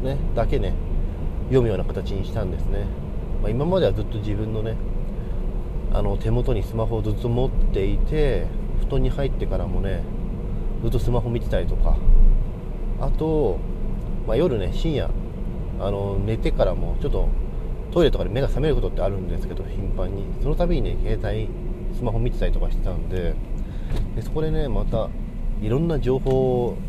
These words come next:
得るわけですよね。Yahooニュース見たりだったりとか。で、それでまたね、寝つきが悪くなったりとかし-、するんです。で、それね、良くないなと思って、やっ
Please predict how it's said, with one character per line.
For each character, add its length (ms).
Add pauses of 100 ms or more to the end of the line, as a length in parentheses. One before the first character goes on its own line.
(140)
得 100
る 80
わ 80
け 80
で 80
す 100
よ 80
ね。 160 (160)
Yahoo 220
ニ 160
ュ 40
ー 40
ス 100
見 80
た 80
り 80
だ 60
っ 20
た 160
り 60
と 100
か。 220 (1200)
で、 60
そ 80
れ 80
で 80
ま 140
た 100
ね、 80
寝 160
つ 100
き 100
が 80
悪 100
く 80
な 60
っ 20
た 80
り 80
と 80
か 160 (400)
し-、 120 (220)
す 80
る 120
ん 40
で 140
す。 200 (840)
で、 80
そ 140
れ 100
ね、 200
良 120
く 140
な 100
い 60
な 220
と 100
思 140
っ 20
て、 180
や 80
っ 40